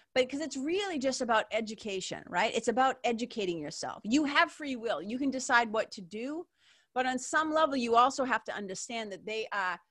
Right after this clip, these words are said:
the guy said, "We literally have created things." You can't see me. Those of you who listen and don't watch the show, and just P S, you can watch. <laughs> I don't, I mean, some people just like to watch me sitting up in my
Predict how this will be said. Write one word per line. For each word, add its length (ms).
the 120
guy 300
said, 340
"We 140
literally 520
have 160
created 400
things." 220
You 80
can't 260
see 160
me. 100
Those 200
of 60
you 120
who 100
listen 360
and 120
don't 200
watch 320
the 80
show, 480
and 120
just 160
P 220
S, 220
you 80
can 260
watch. 480
<laughs> 160
I 40
don't, 220
I 60
mean, 160
some 220
people 200
just 140
like 160
to 100
watch 360
me 100
sitting 340
up 140
in 180
my 100